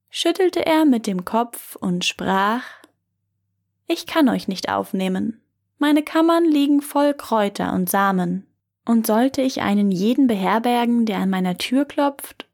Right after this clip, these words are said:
so könnte ich selbst den Bettelstab in die Hand nehmen." Sucht euch anderswo ein Auskommen, schlug damit das Fenster zu und ließ den lieben Gott stehen. Also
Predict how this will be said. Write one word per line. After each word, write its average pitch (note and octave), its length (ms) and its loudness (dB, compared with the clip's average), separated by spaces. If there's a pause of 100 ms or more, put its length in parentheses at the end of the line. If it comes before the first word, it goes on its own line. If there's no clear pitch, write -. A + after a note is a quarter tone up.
(120)
so C#4 160 -2
könnte E4 380 0
ich - 220 -4
selbst A3 600 -2
den G3+ 220 0
Bettelstab G#3+ 880 0
in A3 140 2
die C#4 120 2
Hand A#3+ 260 0
nehmen." F3 400 -2 (1120)
Sucht - 400 -2
euch C#4 400 0
anderswo G3 560 0
ein - 200 -2
Auskommen, G3+ 800 -4 (300)
schlug E4 400 -2
damit G#3+ 260 0
das - 220 -6
Fenster C#4 420 0
zu C#4+ 380 -2 (200)
und F#4 200 2
ließ B3 180 0
den G#3 180 -2
lieben G#3 280 0
Gott G3 260 -4
stehen. F3+ 560 -4 (1700)
Also D#4+ 580 0